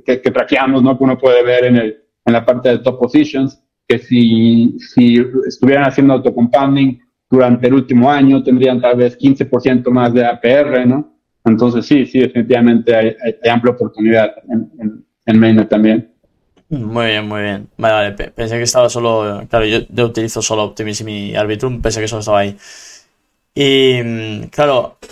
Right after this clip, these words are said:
Speaker 2: nos estás hablando ahora también de, de la opción que tenéis de, del Top Positions, que es bastante interesante, de hecho es de las primeras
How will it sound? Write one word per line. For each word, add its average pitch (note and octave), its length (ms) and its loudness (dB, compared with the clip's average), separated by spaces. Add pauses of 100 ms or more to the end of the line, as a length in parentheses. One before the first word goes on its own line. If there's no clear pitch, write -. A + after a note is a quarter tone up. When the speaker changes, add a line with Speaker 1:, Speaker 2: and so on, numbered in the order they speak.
(160)
Speaker 2:
nos B2 100 -10
estás C3+ 220 -4
hablando C#3+ 240 -2
ahora B2+ 240 2
también A#2 260 -6
de, A#2 200 -2
de A#2+ 140 -8
la A2+ 60 0
opción A#2 220 -6
que A#2 80 -2
tenéis A2 280 -4
de, G2+ 280 -4
del G2+ 160 -8
Top G#2+ 200 -6
Positions, B2 760 -6
que G#2+ 100 -6
es G#2 220 -4
bastante A2+ 380 -4
interesante, A2 420 -6
de G#2+ 100 0
hecho G#2+ 160 -6
es G#2+ 60 -6
de G#2+ 80 -2
las G2+ 120 -4
primeras G#2+ 540 -8